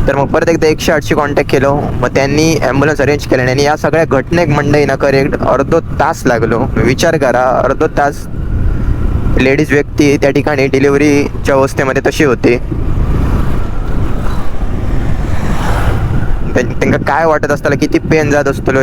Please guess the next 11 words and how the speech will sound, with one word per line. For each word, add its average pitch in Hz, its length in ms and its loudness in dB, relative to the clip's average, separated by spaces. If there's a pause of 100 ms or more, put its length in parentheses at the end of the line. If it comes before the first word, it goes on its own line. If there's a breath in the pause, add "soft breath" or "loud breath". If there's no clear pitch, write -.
(220)
इमॅजिन 151 320 2
सुद्धा 147 200 0
आपण 139 180 -2
करू 131 180 0
शकणार 127 360 -2
नाही 117 140 0
एवढं. 117 240 2 (1900)
मग - 180 0
त्याच्यानंतर 143 380 0
ॲम्ब्युलन्स 139 400 0
गेली, 143 400 2